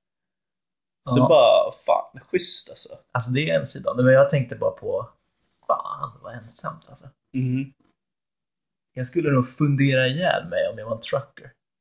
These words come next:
Speaker 2: Eller köra av vägen.
Speaker 1: Medan du funderar?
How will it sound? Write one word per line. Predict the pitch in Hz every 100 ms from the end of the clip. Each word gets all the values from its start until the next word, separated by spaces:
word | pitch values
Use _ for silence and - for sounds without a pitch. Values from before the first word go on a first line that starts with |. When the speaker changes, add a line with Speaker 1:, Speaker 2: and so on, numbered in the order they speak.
| _ _
Speaker 2:
Eller | 139 135 123 117
köra | - 117 113
av | 110
vägen. | - - 127 - _ _ _ _ _ _ _ _ _ _ _ _ _ _ _ _ _ _ _
Speaker 1:
Medan | 117 113 113 110
du |
funderar? | - 120 127 117